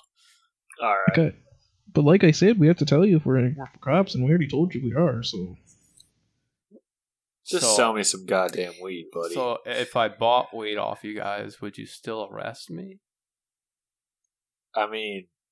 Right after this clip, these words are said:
Speaker 1: it's some good
Speaker 2: Is
Speaker 1: shit. Are you willing to take that risk or what?
Speaker 2: I mean, I think we need to move on, but, uh, you know, you and your
Speaker 1: All
Speaker 2: two
Speaker 1: right,
Speaker 2: friends,
Speaker 1: all right.
Speaker 2: Mary and Jane, can, uh, you know, keep hanging out if you want, but
Speaker 1: All right, let's get
Speaker 3: Right,
Speaker 1: outta here.
Speaker 3: right
Speaker 1: I'm
Speaker 3: on,
Speaker 1: done.
Speaker 3: right on.
Speaker 1: I got some in the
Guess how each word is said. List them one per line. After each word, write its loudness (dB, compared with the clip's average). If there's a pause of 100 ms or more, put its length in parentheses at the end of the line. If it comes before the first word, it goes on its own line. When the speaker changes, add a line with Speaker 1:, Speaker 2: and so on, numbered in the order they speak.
(280)
Speaker 1:
it's -6
some -8
good 2
Speaker 2:
Is -6
Speaker 1:
shit. 2
Are 4
you 0 (120)
willing 2
to -2
take 2
that 4
risk 0
or 4
what? 2 (800)
Speaker 2:
I 8
mean, 8
I 10
think 8
we 8
need 6
to 0
move 0
on, 6
but, 0
uh, 2 (120)
you 2
know, 2
you 6
and 10
your 10
Speaker 1:
All 6
Speaker 2:
two 6
Speaker 1:
right, 8
Speaker 2:
friends, 8
Speaker 1:
all -
right. -8
Speaker 2:
Mary 4
and 6
Jane, 6
can, 0
uh, 0
you 0
know, 0
keep -2
hanging 2
out 0
if -6
you -10
want, -6
but -10 (600)
Speaker 1:
All 0
right, 4
let's 2
get 2
Speaker 3:
Right, 0
Speaker 1:
outta 0
here. -4
Speaker 3:
right 4
Speaker 1:
I'm 0
Speaker 3:
on, 0
Speaker 1:
done. -8
Speaker 3:
right -2
on. -8 (460)
Speaker 1:
I 2
got 4
some -2
in -8
the -10